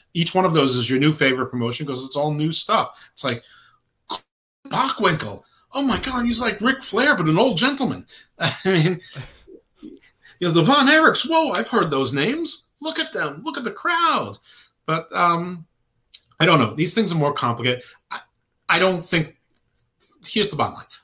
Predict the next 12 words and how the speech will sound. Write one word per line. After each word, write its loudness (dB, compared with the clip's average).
Most 0
of -8
these -2
shows -2
don't -2
do -2
enough -4
in -6
viewership -8
in -2
their, -2
you -16